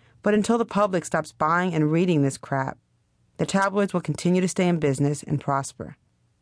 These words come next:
And as long as celebrities and other public figures continue to cheat on their spouses, do drugs, throw tantrums, and lead lives that are out of control,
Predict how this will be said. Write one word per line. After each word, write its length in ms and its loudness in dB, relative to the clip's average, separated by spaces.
And 120 4
as 100 0
long 240 4
as 100 0
celebrities 680 0
and 120 0
other 220 2
public 380 -2
figures 380 0
continue 380 2
to 80 2
cheat 280 -2
on 120 2
their 60 0
spouses, 680 -4
do 160 2
drugs, 540 0
throw 180 2
tantrums, 720 2
and 140 4
lead 160 2
lives 360 2
that 100 2
are 120 2
out 120 0
of 80 -4
control, 600 -2